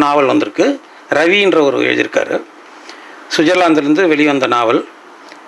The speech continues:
அவர் வந்து என்னன்னா, ஒரு அமைப்புல இருந்ததை எழுதியிருக்கிறார். அந்த அமைப்பை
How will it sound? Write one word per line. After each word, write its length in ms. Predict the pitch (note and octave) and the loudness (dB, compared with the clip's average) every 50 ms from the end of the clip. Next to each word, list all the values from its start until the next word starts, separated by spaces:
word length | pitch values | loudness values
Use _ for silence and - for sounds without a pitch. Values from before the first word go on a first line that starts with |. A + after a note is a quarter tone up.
| - - - - - - - - - - - - - - - - | -20 -20 -20 -20 -20 -20 -20 -20 -20 -20 -20 -20 -16 -8 -4 -2
அவர் 220 | E3+ G#3 C4 C4 C4 | 0 2 2 2 2
வந்து 140 | B3+ B3 C4 B3 | 2 2 2 2
என்னன்னா, 240 | A#3 A3+ A3 A#3+ C4 A#3+ | 0 0 0 0 0 2
ஒரு 80 | G3+ F3 F3 | 2 2 2
அமைப்புல 400 | F#3 A3+ C4+ - - D4 C#4 C4 A#3+ | 2 0 0 0 0 0 0 2 2
இருந்ததை 280 | A3+ A3 G#3 G#3 G3+ G#3 F#3+ | 0 0 0 0 0 0 2
எழுதியிருக்கிறார். 460 | F#3 F3 E3+ D#3 D3 D#3+ D3+ D3 C3+ | 2 2 2 2 2 2 2 0 0
அந்த 100 | C#3 D3 C#3 C#3+ | 0 0 0 0
அமைப்பை 260 | E3 G3+ G3+ G3 A3 | 0 -2 -2 -4 -4